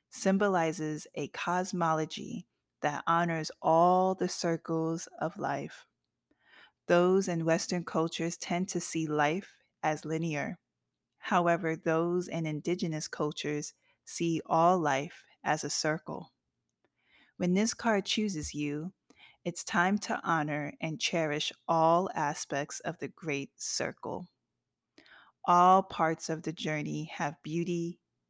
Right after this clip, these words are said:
and grace. There's beauty in the rising sun, just as there is in the setting sun. To only revel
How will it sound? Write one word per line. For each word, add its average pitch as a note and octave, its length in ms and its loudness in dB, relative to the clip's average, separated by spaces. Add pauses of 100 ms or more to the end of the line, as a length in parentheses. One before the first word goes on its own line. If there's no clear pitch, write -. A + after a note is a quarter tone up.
(180)
and D#3+ 240 -6
grace. - 640 -10 (1000)
There's D3+ 200 -2
beauty F3 720 -4 (380)
in F3 180 0
the D#3 140 -2
rising D3+ 460 -2
sun, - 580 -4 (580)
just E3 340 -2
as E3+ 220 0
there D#3+ 220 0
is D#3 260 -2
in D#3 400 -4 (140)
the D#3+ 80 -4
setting D#3 480 -4
sun. C3+ 520 -6 (1080)
To - 200 -2
only G#3 320 4
revel F3 640 0